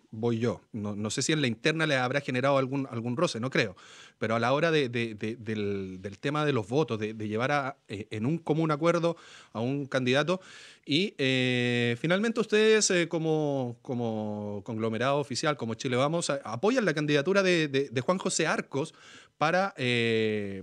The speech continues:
para este, mm, gobernador, eh, regional que finalmente va a llevar, eh, harto peso esta candidatura de gobernador con los nombres que están ya inscritos.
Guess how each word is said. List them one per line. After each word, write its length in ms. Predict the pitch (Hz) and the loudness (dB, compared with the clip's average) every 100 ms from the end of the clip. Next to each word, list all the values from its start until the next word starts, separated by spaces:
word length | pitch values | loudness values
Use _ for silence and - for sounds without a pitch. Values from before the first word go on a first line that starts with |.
| - | -6
para 340 | 127 139 143 135 | 0 0 0 -2
este, 640 | 135 - 131 127 120 117 | -4 0 0 2 2 0
mm, 260 | 110 104 98 - - | -2 -6 -10 -12 -8
gobernador, 560 | 120 123 127 127 165 | -2 0 2 2 2
eh, 160 | 175 135 | 2 0
regional 500 | 123 135 135 156 190 | -2 -4 -2 -2 -2
que 320 | - 175 220 _ - - | -2 -2 -2 _ -20 -20
finalmente 540 | - 113 123 147 175 180 | -10 -4 -2 -2 -2 2
va 80 | 175 | 2
a 40 | |
llevar, 300 | 170 160 185 | 2 2 2
eh, 600 | 190 180 175 165 151 143 131 - - - _ | 2 2 2 0 0 -4 -6 -16 -20 -20 _
harto 420 | - 190 - 185 - | -2 -2 0 -6 0
peso 500 | 180 214 123 123 - | 0 2 -2 -4 -6
esta 240 | 135 - | -8 -4
candidatura 480 | 151 147 135 156 165 | -2 0 0 2 2
de 80 | 156 | 2
gobernador 640 | 143 135 120 117 147 175 | 2 0 0 0 0 -2
con 200 | 170 139 | -4 -2
los 160 | 131 - | -4 -2
nombres 320 | 127 196 185 | -2 -2 -4
que 80 | - | -10
están 520 | - 151 160 160 147 | -6 -4 -2 -2 -2
ya 280 | 123 156 165 | 0 0 0
inscritos. 800 | 139 - 143 160 170 170 - | -4 -6 -4 -2 0 0 -2